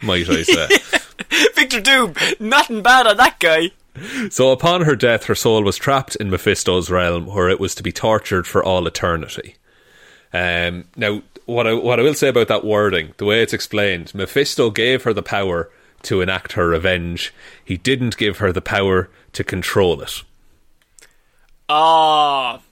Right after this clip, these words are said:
Speaker 2: right, yeah. Makes sense.
Speaker 1: So he
Speaker 2: Okay.
Speaker 1: essentially lit a fuse and just pointed her towards a big barrel of gunpowder.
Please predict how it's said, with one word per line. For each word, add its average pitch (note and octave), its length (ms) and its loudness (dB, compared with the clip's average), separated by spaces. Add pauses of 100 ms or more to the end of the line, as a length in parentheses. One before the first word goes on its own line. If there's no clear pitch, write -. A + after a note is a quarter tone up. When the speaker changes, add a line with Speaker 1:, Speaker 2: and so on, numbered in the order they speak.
(100)
Speaker 2:
right, D#3+ 480 -2
yeah. C3+ 280 0 (200)
Makes D3+ 300 0
sense. - 460 -4
Speaker 1:
So A2+ 180 0
he B2+ 140 2
Speaker 2:
Okay. C3+ 100 4
Speaker 1:
essentially B2+ 500 0
lit A#2 180 2
a A2+ 80 -2
fuse G2+ 720 -4 (160)
and G2 160 -8
just F#2+ 140 -6
pointed G2+ 400 -6
her F#2+ 100 -2
towards F2+ 340 -4
a F2 60 -6
big F2 180 -6
barrel F2 320 -2
of E2+ 60 -4
gunpowder. E2+ 600 -8